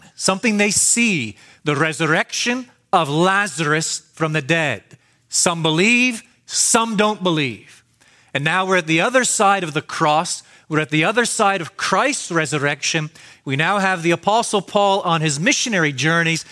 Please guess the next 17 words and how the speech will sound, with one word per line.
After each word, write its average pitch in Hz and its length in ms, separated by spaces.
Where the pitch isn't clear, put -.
It 147 100
happens 214 500
in 160 200
Athens, 190 500
not 226 260
only 208 300
in 156 160
Athens, 180 540
but 165 220
everywhere 226 640
he 156 180
goes 175 420
as 165 180
he 170 140
preaches 233 640
the 214 120
word 175 460